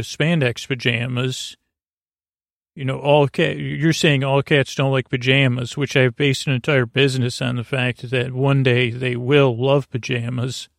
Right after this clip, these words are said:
Some cats, you know, most cats could love pajamas. And then some cats love spandex pajamas or lycra. We could get it, or we could just say, uh, com-, you know,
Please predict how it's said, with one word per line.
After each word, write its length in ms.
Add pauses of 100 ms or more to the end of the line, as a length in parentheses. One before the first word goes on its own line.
(220)
Some 240
cats, 580 (640)
you 60
know, 100
most 380
cats 420 (160)
could 180
love 240
pajamas. 920 (1000)
And 380
then 460
some 320
cats 480
love 540
spandex 840
pajamas 460
or 220
lycra. 500
We 160
could 160
get 160
it, 100
or 140
we 100
could 140
just 220
say, 580
uh, 100
com-, 240
you 140
know, 280